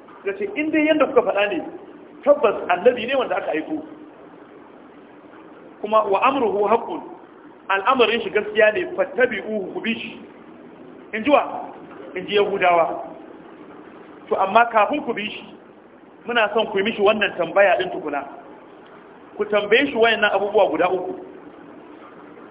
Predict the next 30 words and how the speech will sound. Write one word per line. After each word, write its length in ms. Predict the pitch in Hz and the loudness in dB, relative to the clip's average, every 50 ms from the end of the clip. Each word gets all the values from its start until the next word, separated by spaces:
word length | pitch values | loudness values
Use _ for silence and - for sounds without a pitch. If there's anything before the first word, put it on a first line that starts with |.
| - - - | -14 -10 -8
An 100 | 165 175 | -4 0
gane 200 | 185 196 190 170 | 0 0 0 0
ku? 160 | 165 180 220 - - - - - - - - - - - - - - - - - | -2 -2 -4 -4 -6 -12 -14 -16 -18 -18 -20 -20 -20 -20 -20 -20 -20 -18 -6 -2
To, 60 | 208 - | 2 4
a 60 | 208 202 - | 4 4 2
cikin 160 | - 277 311 311 | 2 0 2 4
tambayan, 420 | 247 - - 202 214 214 180 - - - - - - - - - - - - - - - - | 4 4 6 6 4 4 2 -2 -8 -14 -16 -20 -20 -20 -20 -20 -20 -20 -20 -20 -18 -12 -10
in 80 | 277 285 | -6 -4
kun 140 | 311 339 | -2 2
tambaye 320 | 311 277 226 196 220 254 226 | 2 2 4 4 4 2 2
shi 60 | - | 0
uku, 280 | 214 220 - - - - - - - - - | -6 -8 -8 -10 -12 -14 -16 -18 -20 -12 -4
zai 120 | - 277 247 | 0 2 6
ba 160 | 226 226 226 | 6 6 6
ku 80 | 226 | 6
amsan 280 | 214 214 233 220 208 190 | 2 0 0 -2 -2 -4
guda 200 | 170 165 165 180 | -4 -2 -2 -2
biyu. 180 | 170 165 180 175 165 170 175 - - - - - - - - - - - - - - - - | -2 -2 -6 -12 -12 -14 -16 -18 -20 -20 -20 -20 -20 -20 -20 -20 -20 -20 -20 -20 -14 -8 -4
Amma 300 | 196 196 196 214 247 247 | -4 0 2 4 4 4
ba 100 | 220 214 - | 4 4 4
zai 160 | 269 269 269 | 4 4 6
iya 80 | 262 233 | 4 4
ba 140 | 214 226 220 | 4 2 0
ku 80 | 226 | 0
amsan 240 | 202 214 214 202 175 | -4 -6 -6 -6 -8
guda 160 | 156 160 165 175 | -6 -4 -4 -4
ɗaya 160 | 170 175 170 | -4 -4 -4
ba. 120 | 160 156 - - - - - - - - - - - - - - - - - - - - - - - - - - - - - - - - - - - - | -4 -6 -6 -10 -16 -18 -20 -20 -20 -20 -20 -20 -20 -20 -20 -20 -20 -20 -20 -20 -20 -20 -20 -20 -20 -20 -20 -20 -20 -20 -20 -20 -20 -20 -20 -20 -16 -12
An 80 | 175 185 | -10 -8
gane? 240 | 202 208 208 214 | -6 -6 -6 -6